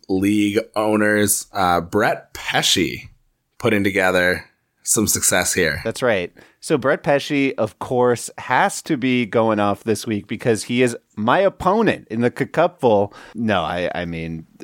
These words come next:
Speaker 2: Brett Pesce out of nowhere, you know, this is a guy who has been putting up twenty-five, thirty-five point paces through twenty-two games this year, forty-eight point pace. And over the last six games, five points.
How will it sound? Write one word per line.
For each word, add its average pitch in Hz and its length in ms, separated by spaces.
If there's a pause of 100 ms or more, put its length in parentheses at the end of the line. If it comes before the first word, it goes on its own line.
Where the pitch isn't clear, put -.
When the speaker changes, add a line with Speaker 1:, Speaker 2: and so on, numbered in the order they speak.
(160)
Speaker 2:
Brett 160 180
Pesce 151 380
out 156 220
of 160 120
nowhere, 117 680
you 90 120
know, 95 220
this 117 180
is 131 120
a 127 100
guy 110 320
who 117 140
has 107 160
been 107 240
putting 107 340
up 101 220 (320)
twenty-five, 104 760
thirty-five 104 720
point 101 300
paces 131 600 (380)
through 143 140
twenty-two 214 500
games 139 240
this 135 160
year, 131 120
forty-eight 170 1000 (120)
point 113 340
pace. 110 500 (520)
And 127 120
over 151 200
the 131 120
last 160 380
six - 480
games, 107 580 (160)
five 175 440
points. - 580